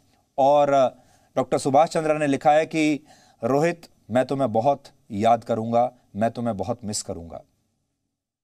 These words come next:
मुझे ये भी याद है, जब डॉक्टर सुभाष चंद्रा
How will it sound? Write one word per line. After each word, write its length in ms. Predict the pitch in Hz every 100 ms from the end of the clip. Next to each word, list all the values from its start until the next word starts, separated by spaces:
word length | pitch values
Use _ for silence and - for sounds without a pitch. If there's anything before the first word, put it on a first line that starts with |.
| _ _ _ _ _ _ 110
मुझे 240 | 117 139
ये 160 | 143 160
भी 140 | 175
याद 200 | 156 143
है, 180 | 156 175 _ _ _ _ _ _
जब 140 | 131
डॉक्टर 220 | 135 131 147
सुभाष 360 | 151 139 160
चंद्रा 500 | 170 156 156 156 143